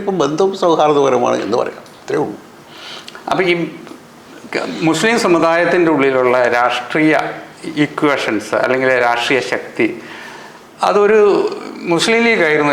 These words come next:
Speaker 2: ഇതിനെ റെപ്രസെൻ്റ് ചെയ്തുകൊണ്ടിരുന്നത്. അതിനുശേഷം നിരവധിയായ രാഷ്ട്രീയ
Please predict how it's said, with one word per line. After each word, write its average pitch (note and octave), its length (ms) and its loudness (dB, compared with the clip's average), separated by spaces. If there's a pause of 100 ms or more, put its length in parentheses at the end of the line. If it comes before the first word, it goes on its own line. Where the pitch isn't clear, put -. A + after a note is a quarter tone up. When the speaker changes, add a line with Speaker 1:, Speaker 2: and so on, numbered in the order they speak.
Speaker 2:
ഇതിനെ C3 300 2
റെപ്രസെൻ്റ് B2+ 520 -2
ചെയ്തുകൊണ്ടിരുന്നത്. F#2+ 680 -4 (220)
അതിനുശേഷം E3 420 0 (120)
നിരവധിയായ F#3+ 720 2 (1600)
രാഷ്ട്രീയ C3+ 400 2